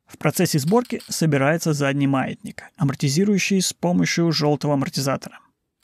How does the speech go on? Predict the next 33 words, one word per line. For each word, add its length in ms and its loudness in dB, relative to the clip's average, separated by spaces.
По 80 -6
сравнению 400 4
с 60 4
Дукати, 400 0
амортизатор 600 0
в 120 -12
Kawasaki 520 0
установлен 540 2
по 160 -2
центру, 500 -4
да 200 0
и 60 4
заднее 320 2
колесо 460 0
имеет 260 2
небольшое 840 2
заднее 500 0
крыло, 560 0
расположенное 640 0
также 300 -2
по 200 -2
центру 540 -2
и 80 -2
являющееся 920 2
симметричным. 640 -2
Это 320 -2
является 440 0
значительным 600 0
улучшением 500 0
по 80 -10
сравнению 460 0
с 40 -8
Дукати, 540 -4